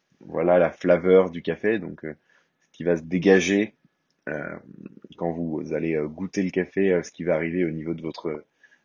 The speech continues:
de votre nez. Euh, voilà.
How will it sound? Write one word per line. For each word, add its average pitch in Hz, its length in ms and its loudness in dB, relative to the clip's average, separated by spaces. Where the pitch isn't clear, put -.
de 80 100 -6
votre 78 240 -8
nez. 85 180 -8
Euh, - 40 -16
voilà. 87 280 -10